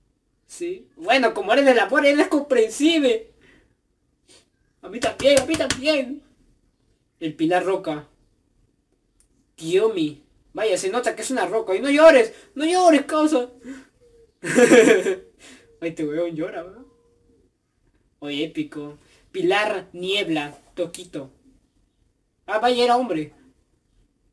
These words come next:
Pensaba que era mujer, weón. Uy, ¿verdad? Nezuko. Oye, este Nezuko.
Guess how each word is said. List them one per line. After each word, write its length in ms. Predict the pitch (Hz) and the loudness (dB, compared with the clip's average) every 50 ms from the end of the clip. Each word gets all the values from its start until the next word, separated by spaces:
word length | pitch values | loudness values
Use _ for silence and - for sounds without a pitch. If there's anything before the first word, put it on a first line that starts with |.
| _ _ _ _ _ _ _ _ _ _ _ | _ _ _ _ _ _ _ _ _ _ _
Pensaba 220 | _ 185 185 175 | _ -12 -12 -8
que 60 | - | -6
era 140 | 185 185 170 | -6 -6 -6
mujer, 300 | 156 - 208 208 196 165 | -4 -2 -2 -2 -2 -2
weón. 360 | 151 160 190 202 185 - - _ _ _ _ _ _ _ _ _ _ _ _ _ _ _ _ _ _ _ _ _ _ _ - _ _ _ _ _ _ _ _ _ | -6 -8 -6 -6 -8 -10 -12 _ _ _ _ _ _ _ _ _ _ _ _ _ _ _ _ _ _ _ _ _ _ _ -20 _ _ _ _ _ _ _ _ _
Uy, 160 | _ 165 160 151 | _ -8 -6 -6
¿verdad? 260 | 151 151 151 165 160 | -6 -6 -6 -6 -6
Nezuko. 520 | 180 208 220 220 233 220 - 220 220 - _ _ _ _ _ _ _ _ _ _ _ _ _ _ _ _ _ _ _ _ _ _ | -4 -4 -4 -4 -6 -10 -10 -12 -14 -16 _ _ _ _ _ _ _ _ _ _ _ _ _ _ _ _ _ _ _ _ _ _
Oye, 200 | - 202 202 196 | -8 -4 -4 -4
este 200 | 190 190 190 196 | -4 -4 -6 -6
Nezuko. 720 | 214 247 254 254 - 262 240 - 254 254 262 254 - - | -4 -4 -4 -4 -4 -8 -4 0 0 2 2 0 -6 -12